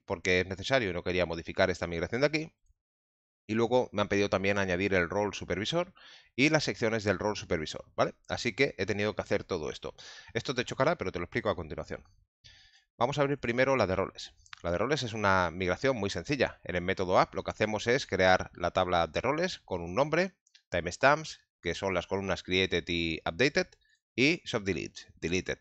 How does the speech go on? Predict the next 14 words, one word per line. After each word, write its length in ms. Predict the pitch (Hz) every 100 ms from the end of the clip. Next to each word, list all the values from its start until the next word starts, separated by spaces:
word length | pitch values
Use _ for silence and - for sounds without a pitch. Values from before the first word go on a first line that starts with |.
| -
para 240 | 95 117
poder 240 | 101 98
trabajar 400 | - 98 92 120
con 160 | - 98
borrado, 460 | 92 95 82 76 -
borrados 360 | 90 107 98
lógicos. 460 | 76 - - - - _ _ _ _
Por 100 | 90
otro 140 | 107 107
lado 180 | 131
tenemos 260 | 127 98 92
el 60 | 92
método 260 | 90 92
down, 240 | 117 160